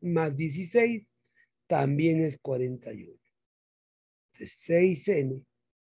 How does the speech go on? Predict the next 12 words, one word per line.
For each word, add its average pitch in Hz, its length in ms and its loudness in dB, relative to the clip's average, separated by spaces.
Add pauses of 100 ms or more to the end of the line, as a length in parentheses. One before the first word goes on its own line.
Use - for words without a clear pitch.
(360)
será 131 420 -2
igual 135 420 -2
a 113 80 -10
cero. - 360 -20 (1200)
N, 160 400 4
profesor, 135 720 -4 (760)
igual 120 500 -4
a 110 60 -16
cero. - 260 -20 (1300)
Entonces, 147 640 -4 (120)
N 147 320 2
vale 127 400 -2